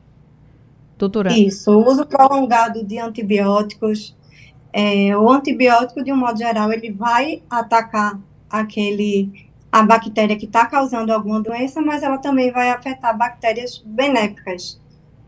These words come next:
Speaker 2: causando
Speaker 1: Uhum.
Speaker 2: uma diminuição nas bactérias que seriam, digamos, protetoras na microbiota vaginal, e isso daí termina favorecendo a proliferação do fungo.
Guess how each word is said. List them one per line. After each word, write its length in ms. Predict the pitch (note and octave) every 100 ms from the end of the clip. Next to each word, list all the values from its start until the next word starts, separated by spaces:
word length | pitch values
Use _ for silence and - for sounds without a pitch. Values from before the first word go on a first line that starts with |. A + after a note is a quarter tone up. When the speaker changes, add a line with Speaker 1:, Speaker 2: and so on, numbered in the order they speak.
| _
Speaker 2:
causando 500 | - B3 B3 A#3+ G3+
Speaker 1:
Uhum. 80 | G#3+
Speaker 2:
uma 100 | B3
diminuição 680 | B3+ C4+ D4 D4+ D#4 C#4 B3
nas 180 | D4 D#4
bactérias 480 | C4 B3+ A#3+ A3 A3
que 100 | A3
seriam, 460 | A#3 G#3+ A3 G#3+ - _
digamos, 480 | G3 G3+ G#3 G#3 G#3+
protetoras 1040 | - A#3 A#3+ B3+ - G3+ G3+ C4 G4 - - _ - _ _ _ _ -
na 840 | G#3+ A3+ G#3+ G3+ F#3+ F#3+ F#3+ F#3+ - -
microbiota 760 | G#3 A3+ A3+ G#3+ G#3+ G#3 G#3
vaginal, 720 | G3+ G#3 G#3+ A3+ G#3+ B3 D#4+ - -
e 320 | C#4+ E4 G#4 - _ _ _ _ _ _
isso 280 | C4+ C#4 C#4
daí 260 | C4+ C4
termina 420 | C4 C#4 C#4 C#4 C#4
favorecendo 1000 | C#4+ C4+ C#4 D4 D#4+ C#4 B3+ C4 E4 - -
a 120 | -
proliferação 680 | B3 A#3+ B3 B3+ B3 B3+ B3
do 100 | C#4+
fungo. 460 | - A3 F3+ F3+